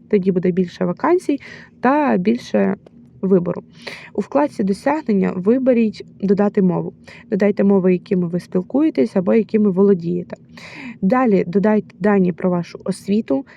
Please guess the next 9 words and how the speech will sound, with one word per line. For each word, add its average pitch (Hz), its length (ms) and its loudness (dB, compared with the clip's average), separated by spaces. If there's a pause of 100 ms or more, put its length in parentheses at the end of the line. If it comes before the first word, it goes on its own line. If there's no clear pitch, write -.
(160)
Якщо 208 320 -2
ви 208 80 0
проходили 202 460 2
якісь 202 260 -2
курси, 240 420 -2
навчались 208 640 0
у 214 40 -6
Фінляндії, 220 840 0 (440)
е, - 60 -2